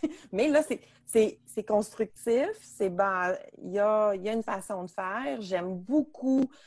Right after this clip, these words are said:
se pardonner, euh, la célébrer, la gratitude. Fait que je me couche, là, je, je, on est dans le positif.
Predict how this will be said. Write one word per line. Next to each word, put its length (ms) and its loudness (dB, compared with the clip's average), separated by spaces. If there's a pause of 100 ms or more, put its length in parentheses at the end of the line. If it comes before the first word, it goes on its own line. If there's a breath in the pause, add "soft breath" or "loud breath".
se 140 -4
pardonner, 1000 -2 (320)
euh, 480 -4
la 220 -8 (180)
célébrer, 800 0
la 120 -2
gratitude. 1160 -6 (320)
Fait 80 -4
que 60 -10
je 100 -4
me 100 2
couche, 500 0
là, 280 0 (100)
je, 80 -6
je, 80 -14 (340)
on 160 -4
est 120 0
dans 80 0
le 80 -6
positif. 720 -6